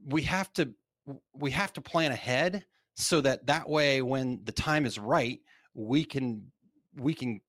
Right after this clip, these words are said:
we can kinda pounce. So, um, you know, for example, coming up in October here,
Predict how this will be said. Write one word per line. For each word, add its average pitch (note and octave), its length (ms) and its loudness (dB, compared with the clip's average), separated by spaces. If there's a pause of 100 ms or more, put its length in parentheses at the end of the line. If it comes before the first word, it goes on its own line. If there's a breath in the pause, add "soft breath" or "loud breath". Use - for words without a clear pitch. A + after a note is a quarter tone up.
we C#3 100 -4
can B2+ 80 -6
kinda B2 180 -4
pounce. - 440 -4
So, A#2+ 320 2 (320 loud breath)
um, A2 420 2 (420)
you D3 80 2
know, A#2+ 120 4
for C3+ 180 0
example, A#2+ 340 0
coming B2 240 -2
up A#2 160 2
in A2+ 200 -2
October A#2+ 500 -2
here, G2 440 -4